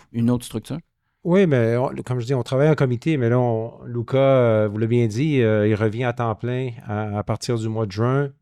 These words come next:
Speaker 2: Il va, il va être plus impliqué au point de vue aussi de, de représenter, euh, l'équipe
Speaker 1: Être un
Speaker 2: sportive.
Speaker 1: porte-parole.
Speaker 2: Oui, être un porte-parole. Euh,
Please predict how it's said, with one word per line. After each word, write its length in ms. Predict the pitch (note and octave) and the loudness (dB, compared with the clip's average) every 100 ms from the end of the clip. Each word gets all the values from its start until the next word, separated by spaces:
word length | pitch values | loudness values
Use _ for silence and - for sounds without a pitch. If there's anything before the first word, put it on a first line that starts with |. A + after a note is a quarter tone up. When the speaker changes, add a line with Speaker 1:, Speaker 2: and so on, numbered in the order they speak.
| _ | _
Speaker 2:
Il 160 | B2 G#2 | -10 -6
va, 100 | B2 | -4
il 80 | |
va 100 | A2+ | -2
être 120 | A#2 - | -4 -4
plus 260 | - B2 | -6 -4
impliqué 440 | B2+ - - C3 B2+ | -4 -6 -8 -6 -6
au 80 | |
point 200 | A#2+ A#2+ | -6 -4
de 80 | A2 | -4
vue 140 | G2+ A#2+ | -4 -6
aussi 320 | G#2 - B2+ | -6 -10 -10
de, 240 | A#2 A2+ | -8 -8
de 80 | G#2+ | -8
représenter, 920 | A2+ A2 B2 C3 A#2 A#2 G#2 B2+ B2 | -6 -6 -6 -6 -6 -6 -8 -8 -6
euh, 280 | A2+ G#2+ G#2+ | -6 -6 -8
l'équipe 200 | G#2+ B2 | -8 -12
Speaker 1:
Être 60 | |
un 160 | - A#2 | -12 -12
Speaker 2:
sportive. 280 | B2 B2+ D#3+ | -10 -8 -8
Speaker 1:
porte-parole. 400 | F3 G#2 G#2 A#2+ A#2+ | -8 -8 -8 -10 -2
Speaker 2:
Oui, 160 | C3 | 2
être 80 | A#2+ | 2
un 80 | A#2+ | 0
porte-parole. 840 | - A#2 A#2+ A2 C#3 D#3 C#3 C3+ - | -4 -8 -6 -6 -4 -4 -6 -12 -12
Euh, 640 | A2+ A2 A2 A2 G#2+ G#2+ | -8 -6 -4 -4 -6 -6